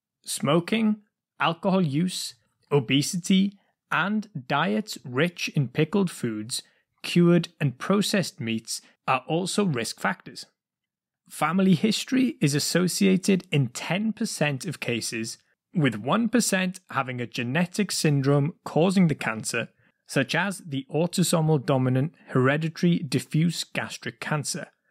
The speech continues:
where there is a defect in the C D H one gene on chromosome sixteen, coding for E cadherin. Pernicious anemia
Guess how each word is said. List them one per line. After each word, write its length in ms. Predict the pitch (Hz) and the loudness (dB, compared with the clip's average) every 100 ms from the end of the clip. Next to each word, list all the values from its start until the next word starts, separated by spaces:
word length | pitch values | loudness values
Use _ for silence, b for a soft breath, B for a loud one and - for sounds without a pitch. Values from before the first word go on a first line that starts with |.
| b b b b | b b b b
where 120 | 131 | 2
there 140 | 131 | 4
is 120 | 127 | 2
a 40 | 127 | 0
defect 760 | - 175 185 - 226 214 - - - | 2 4 4 2 -2 -2 -8 -14 -6
in 80 | |
the 80 | 131 | -4
C 400 | 120 - 175 196 | -2 0 4 4
D 320 | 180 170 170 131 | 4 4 2 2
H 380 | 139 175 - - | 0 0 -2 -12
one 380 | - 131 175 175 | -4 0 2 2
gene 420 | 143 110 107 123 b b b | 0 -2 -2 -6 b b b
on 140 | 131 | -4
chromosome 580 | - - 127 123 - 127 | -2 -2 0 -2 -4 -4
sixteen, 800 | 202 247 214 - 131 113 120 139 b b _ | -4 -2 -2 -4 -2 -2 -2 -6 b b _
coding 500 | - 151 160 175 180 | 0 2 4 2 2
for 180 | - - - | -2 -10 -6
E 260 | 123 107 | -4 -4
cadherin. 640 | 104 - 110 143 127 95 - _ _ _ _ _ _ _ | -6 -6 -2 0 0 -4 -12 _ _ _ _ _ _ _
Pernicious 520 | - 123 135 160 220 - | -8 -4 0 2 2 6
anemia 540 | 214 196 180 196 196 | 8 8 8 6 2